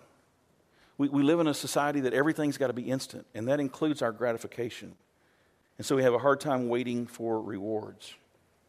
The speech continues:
Delayed gratification is unknown to most of us. But Scripture says that Jesus, for the,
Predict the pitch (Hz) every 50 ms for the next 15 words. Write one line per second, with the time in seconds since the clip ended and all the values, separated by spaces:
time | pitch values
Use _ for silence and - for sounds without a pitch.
0 | _ _ _ _ _ _ _ _ _ _ _ _ _ _ _ _ _ _ - 110
1 | 113 120 123 117 117 117 120 113 107 104 - - - 120 110 107 - - 95 95
2 | - 107 98 - - 110 113 107 104 104 107 107 104 101 101 - 104 101 101 104
3 | 104 - - - - 92 98 110 101 95 - - - - - _ _ _ _ _
4 | _ _ _ _ _ _ _ _ _ _ _ _ _ _ _ _ _ _ _ _
5 | _ _ _ _ - - 120 - - 156 147 - 139 123 - 135 139 107 117 110
6 | 107 98 123 127 131 113 98 92 - - - 110 101 92 95